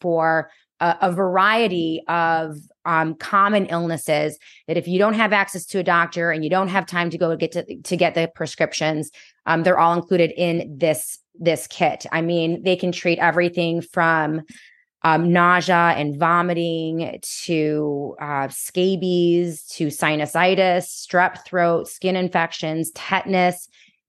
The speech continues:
tick exposure, tonsillitis, with a variety of, um, prescriptions. And it is, in terms of peace of mind, it's absolutely wonderful. And just to have ivermectin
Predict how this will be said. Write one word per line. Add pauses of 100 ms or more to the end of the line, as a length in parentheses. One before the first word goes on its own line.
tick
exposure,
tonsillitis,
with
a
variety
of, (400)
um, (160)
prescriptions.
And
it
is, (640)
in
terms
of
peace
of
mind,
it's
absolutely
wonderful.
And
just
to
have
ivermectin